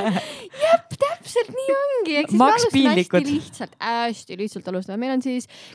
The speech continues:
Speaker 1: kõige esimese asjana alati väikene mäng, minu esimesed. Meie alustame lauset ja sina lõpetad selle.
Speaker 2: Mhm. Ja, äh, kui sa vähegi saad, siis ole konkreetne, Liisa. <laughs>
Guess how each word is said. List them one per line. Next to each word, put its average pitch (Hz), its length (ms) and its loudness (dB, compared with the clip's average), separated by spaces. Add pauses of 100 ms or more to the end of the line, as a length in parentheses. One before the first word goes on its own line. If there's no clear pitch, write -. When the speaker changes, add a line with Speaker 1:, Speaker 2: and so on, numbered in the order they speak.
Speaker 1:
kõige 320 220 0
esimese 262 260 -2
asjana 240 240 -4
alati 233 240 -4
väikene 226 400 -4 (160)
mäng, 381 240 -6 (160)
minu 233 240 4
esimesed. 320 480 -4 (480)
Meie 240 160 4
alustame 247 320 0
lauset 370 400 0
ja 196 80 -4
sina 180 240 -4
lõpetad - 400 -10
selle. - 140 -20 (180)
Speaker 2:
Mhm. 233 240 2 (320)
Ja, 180 160 6 (400)
äh, 156 240 4
kui 175 160 4
sa 196 80 6
vähegi 269 240 2
saad, 233 240 4 (240)
siis 156 460 -4
ole 277 200 -2
konkreetne, 147 540 -4
Liisa. 131 240 -8 (240)
<laughs> - 320 -8